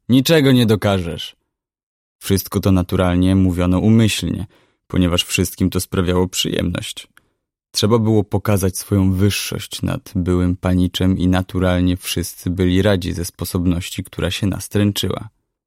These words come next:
Łatwo teraz zrozumieć, dlaczego, jak już przedtem mówiłem, pierwszym pytaniem, które sobie zadałem, wstępując do Ostrogu, było: jak postępować?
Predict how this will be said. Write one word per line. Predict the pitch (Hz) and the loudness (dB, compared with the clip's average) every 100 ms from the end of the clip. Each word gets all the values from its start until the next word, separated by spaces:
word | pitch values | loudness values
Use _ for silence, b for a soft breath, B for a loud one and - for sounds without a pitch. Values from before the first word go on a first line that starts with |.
| _ _ _ _ - | _ _ _ _ -2
Łatwo | 104 110 - 107 | 0 0 -2 0
teraz | 113 110 | 2 2
zrozumieć, | 101 98 107 110 117 107 87 - _ _ _ _ _ - | 2 0 0 2 2 2 2 -6 _ _ _ _ _ 0
dlaczego, | 92 90 104 101 110 | 2 2 2 2 4
jak | 113 92 - | 4 0 -2
już | 87 - | -8 -8
przedtem | - 95 - - 92 92 | -4 -4 -4 0 2 2
mówiłem, | 92 90 92 98 98 - _ | 2 0 2 2 0 -6 _
pierwszym | 101 104 104 - 117 | 0 0 -2 -2 -2
pytaniem, | - 98 90 90 90 92 | -2 -2 0 0 0 -2
które | - 90 | -4 -6
sobie | 90 92 87 90 | -4 -4 -2 -2
zadałem, | 92 85 85 90 98 107 95 _ | -2 -2 -2 0 -2 -4 -8 _
wstępując | - - 90 85 95 92 90 | -18 -6 -6 -2 0 0 0
do | 90 | -2
Ostrogu, | 87 - - 87 85 | -4 -6 -6 -4 -4
było: | 85 87 87 92 _ _ _ _ _ _ _ _ _ - | -6 -2 -2 -4 _ _ _ _ _ _ _ _ _ -8
jak | 85 90 - | -4 -4 -6
postępować? | - 104 - 110 101 98 - - - | -6 -6 -2 -2 0 -2 -4 -14 -18